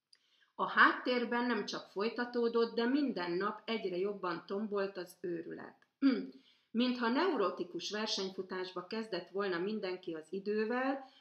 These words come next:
csak úgy zúdultak a bajos proféciák az emberekre, a világ végéről, a rettenetes energiaváltozásokról, tömeges pusztulásokról. Egy, egy másik tévécsatorna meg mással sem foglalkozott,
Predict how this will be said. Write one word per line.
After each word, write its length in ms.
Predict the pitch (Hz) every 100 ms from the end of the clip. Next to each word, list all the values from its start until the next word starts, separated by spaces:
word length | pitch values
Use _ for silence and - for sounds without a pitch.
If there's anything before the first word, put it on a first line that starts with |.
| _
csak 240 | - 254
úgy 160 | 262 247
zúdultak 720 | 214 349 320 185 175 170 180
a 120 | 190 175
bajos 520 | 226 226 180 147 -
proféciák 920 | 202 220 220 208 208 - 185 180 180
az 160 | -
emberekre, 800 | - 220 196 185 180 - 180 175 180 - -
a 120 | 180
világ 440 | 196 262 226 214
végéről, 760 | 196 202 180 190 185 185 175 185 - -
a 100 | 185
rettenetes 800 | 226 233 - 185 180 - - -
energiaváltozásokról, 1700 | 220 233 202 202 196 196 190 190 190 180 175 180 185 180 175 175 170
tömeges 580 | 214 262 208 190 175 -
pusztulásokról. 1200 | 196 185 - 170 160 156 143 139 - 151 143 - _ _ _ - _
Egy, 360 | - 480 339 240 -
egy 160 | - 208
másik 440 | 277 403 - 185
tévécsatorna 800 | - 247 247 247 247 233 240 240
meg 220 | 240 240 247
mással 440 | 320 311 - 156
sem 300 | - - -
foglalkozott, 800 | - 240 285 269 269 226 226 214